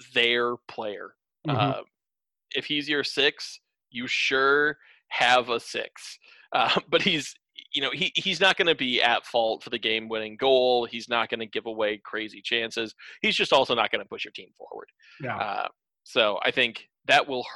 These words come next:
Speaker 1: hurt Colorado's ability to turn defense into offense quickly. Uh, that said, I don't think that's how they're gonna play this game. So Colin Warner may well play
Speaker 2: Hmm.
Speaker 1: ninety minutes and do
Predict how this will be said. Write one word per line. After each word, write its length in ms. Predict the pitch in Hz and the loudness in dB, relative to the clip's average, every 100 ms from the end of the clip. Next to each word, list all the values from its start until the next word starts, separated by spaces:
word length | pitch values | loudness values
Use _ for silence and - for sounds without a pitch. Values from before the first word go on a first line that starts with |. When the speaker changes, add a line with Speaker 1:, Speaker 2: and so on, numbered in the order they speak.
| - | -2
Speaker 1:
hurt 340 | 135 131 117 - - | 0 0 -4 -12 -2
Colorado's 500 | 139 127 120 120 117 | 2 4 6 4 0
ability 480 | 113 113 113 110 107 | -2 0 0 -2 -8
to 140 | - - | -12 -6
turn 340 | - 113 113 | -2 0 -2
defense 380 | 117 110 117 110 | -8 -4 -4 -4
into 160 | 110 98 | -4 -2
offense 380 | 107 110 101 | -2 -4 -10
quickly. 480 | - 131 - 151 147 _ - - _ - | -6 -4 0 -2 -2 _ -20 -20 _ -8
Uh, 340 | 117 110 107 - _ _ _ _ _ _ | -4 -2 -4 -10 _ _ _ _ _ _
that 200 | 131 135 | 4 4
said, 220 | 147 156 143 - | 4 4 4 2
I 80 | |
don't 120 | 135 156 | 2 0
think 140 | 117 | -2
that's 140 | 117 | 0
how 80 | 120 | 2
they're 120 | 117 | 2
gonna 180 | 117 120 | 2 -2
play 160 | 127 123 | 2 2
this 180 | 120 - | 0 0
game. 240 | 143 143 - _ | 0 0 -6 _
So 360 | - 123 113 110 - | 0 2 4 2 4
Colin 240 | 135 135 | 4 4
Warner 240 | 131 139 | 2 2
may 180 | 123 120 | 2 2
well 220 | 123 120 | 4 2
play 320 | 120 131 127 131 | 2 4 4 4
Speaker 2:
Hmm. 60 | |
Speaker 1:
ninety 300 | 113 127 123 | 2 0 -2
minutes 320 | 123 123 147 | -4 -4 -4
and 140 | 123 117 | -8 -10
do 160 | 110 | -12